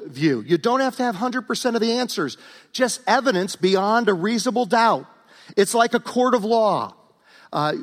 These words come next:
all you're trying to get, how many of you have ever had jury duty? Let me see your hands, all right? How many of you have ever served on a jury? Let me see your hands. And you know, all they're ch-, asking you to do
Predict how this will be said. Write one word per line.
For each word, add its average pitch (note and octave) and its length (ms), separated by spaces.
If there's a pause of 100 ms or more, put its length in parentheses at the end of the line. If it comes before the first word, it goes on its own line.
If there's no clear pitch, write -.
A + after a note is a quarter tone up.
all F3+ 400
you're B3 160
trying B3 360
to A#3 80
get, F3 220
how G3 160
many A#3+ 180
of F#3 100
you G#3 80
have E3+ 100
ever G3 320
had F3 240
jury D#3+ 320
duty? A#2+ 260
Let C#3 140
me D#3 60
see F3 160
your D#3+ 100
hands, B2+ 480
all C#3 80
right? D3 320 (260)
How G#3+ 60
many A#3 140
of G3 80
you A#3+ 60
have A3+ 100
ever A3+ 120
served C#4 440
on F3+ 120
a D#3 60
jury? B2+ 400
Let C#3+ 140
me C#3 40
see D#3 180
your C#3+ 120
hands. A#2+ 280 (360)
And A3 100
you B3 120
know, B3+ 100
all B3 400
they're D4 140
ch-, - 160
asking B3+ 420
you B3+ 80
to A3+ 80
do G3+ 320